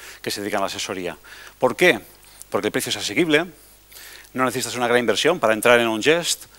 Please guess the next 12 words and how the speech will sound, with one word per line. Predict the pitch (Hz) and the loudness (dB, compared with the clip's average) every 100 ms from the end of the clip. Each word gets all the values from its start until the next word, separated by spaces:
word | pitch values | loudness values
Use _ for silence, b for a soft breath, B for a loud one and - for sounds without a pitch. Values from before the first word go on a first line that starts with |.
| - | -2
todo | 120 | 0
lo | 113 | 2
contrario, | 113 104 147 147 | 2 4 4 4
porque | 117 113 | 0 2
haces, | 113 120 - 123 - 135 | 2 2 -2 -2 -2 -2
eh, | 110 104 110 | 0 0 -2
el | 113 | 4
pago | 135 127 | 4 4
se | 135 | 2
hace | 123 | 0
por | 120 113 | 0 -2
uso, | 175 - 185 | 0 0 -2